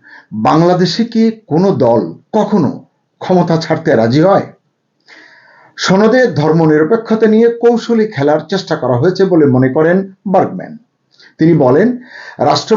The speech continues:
পরিচালনার মূলনীতি অংশে সমতা, মানবিক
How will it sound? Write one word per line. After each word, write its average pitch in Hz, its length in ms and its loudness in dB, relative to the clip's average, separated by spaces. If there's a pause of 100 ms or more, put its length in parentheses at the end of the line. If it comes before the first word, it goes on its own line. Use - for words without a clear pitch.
পরিচালনার 214 520 2 (120)
মূলনীতি 180 460 2 (100)
অংশে 120 300 -6 (480)
সমতা, 156 440 0 (560)
মানবিক 180 420 2